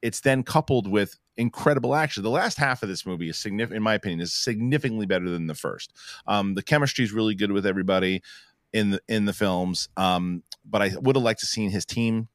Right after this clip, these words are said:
do a little bit more. The, mi-, again, without spoiling, what they are actually going up against,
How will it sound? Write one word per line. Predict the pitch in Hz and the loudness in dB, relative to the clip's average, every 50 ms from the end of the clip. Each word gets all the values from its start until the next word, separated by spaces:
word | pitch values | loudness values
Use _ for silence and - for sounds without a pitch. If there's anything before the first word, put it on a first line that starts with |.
| _ _ | _ _
do | - 120 110 | -2 0 2
a | |
little | 107 107 101 95 | 2 2 2 0
bit | 98 | -2
more. | 82 95 98 98 98 98 95 87 - _ - | -2 0 0 2 2 0 0 -2 -6 _ -8
The, | 110 117 117 113 113 - _ _ _ _ _ _ _ _ _ _ - | -2 0 0 0 0 -4 _ _ _ _ _ _ _ _ _ _ -8
mi-, | 123 123 131 139 | -4 0 0 0
again, | - 117 117 101 127 113 104 | 0 0 -2 2 2 0 0
without | 98 101 104 101 | 2 0 0 0
spoiling, | - - - 107 101 98 95 92 - - - - - _ _ _ _ _ | -2 -4 -4 -2 -2 0 0 -2 -4 -6 -16 -20 -20 _ _ _ _ _
what | - 143 120 120 160 190 196 - | -8 -2 4 6 6 6 4 4
they | - 208 196 | 2 4 6
are | 180 156 98 | 6 4 4
actually | 95 120 120 - - 135 117 | 4 2 0 0 -2 -4 -4
going | 101 101 110 107 107 104 98 - - | -2 0 0 0 0 0 -2 -4 -4
up | 85 101 - - | -4 -4 -2 -2
against, | 120 107 123 123 123 127 127 - | -4 0 0 0 2 0 -2 -4